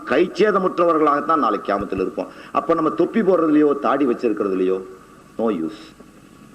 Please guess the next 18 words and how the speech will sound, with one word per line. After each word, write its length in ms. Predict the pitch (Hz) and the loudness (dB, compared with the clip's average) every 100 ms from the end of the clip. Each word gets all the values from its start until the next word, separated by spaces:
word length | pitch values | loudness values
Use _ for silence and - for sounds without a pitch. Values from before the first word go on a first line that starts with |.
| - - - - - - - - - - | -20 -20 -20 -20 -20 -20 -20 -20 -18 0
கூட்டம் 440 | 175 165 - 139 | 0 2 -2 2
கூடுறது 320 | 151 127 139 175 - | 2 2 2 0 2
மாற்றான 400 | 131 - 170 160 | 0 2 0 2
மிரட்டுவதற்காக 680 | 120 160 147 175 156 156 131 | 2 0 2 2 2 0 0
மட்டுமல்ல, 460 | 123 117 123 95 80 | 0 0 0 0 2
ஒரு 200 | 107 147 | 2 2
வகையில 260 | 160 180 | 2 2
மாற்றான 400 | 156 160 170 170 | 2 0 0 0
மிரட்டுறதுக்கு 540 | 147 160 147 175 143 127 | 2 0 0 0 0 -2
தான், 120 | 78 | -2
கவர்மெண்ட்னும் 600 | 98 139 151 - 180 214 | -2 0 -2 -4 -6 -2
கவு-, 220 | 180 92 - - - - - - | 0 0 -4 -16 -18 -18 -20 -12
அஹ், 160 | 107 101 123 | -6 0 2
வேண்டும் 260 | 135 117 | 2 0
தான். 180 | 87 - - - - - | -4 -10 -20 -20 -20 -8
அதே 340 | - 139 214 254 | -4 2 4 4
நேரம் 360 | 180 151 214 - - - - - | 2 2 2 0 -6 -14 -16 -14
நம்ம 240 | 85 87 | -8 -8